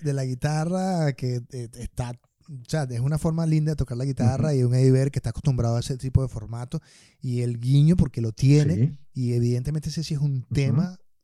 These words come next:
Speaker 1: a Chris
Speaker 2: Ujú.
Speaker 1: Cornell, e incluso a su esposa,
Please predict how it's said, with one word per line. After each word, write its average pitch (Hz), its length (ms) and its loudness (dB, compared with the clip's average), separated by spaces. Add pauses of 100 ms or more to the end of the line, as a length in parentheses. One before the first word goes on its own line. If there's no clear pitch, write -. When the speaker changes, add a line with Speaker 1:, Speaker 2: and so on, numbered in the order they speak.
(760)
Speaker 1:
a 110 680 -6 (120)
Chris 120 120 6
Speaker 2:
Ujú. 180 60 6
Speaker 1:
Cornell, 127 400 2 (180)
e 139 140 0
incluso 127 320 6
a - 20 6
su 170 80 6
esposa, 165 420 6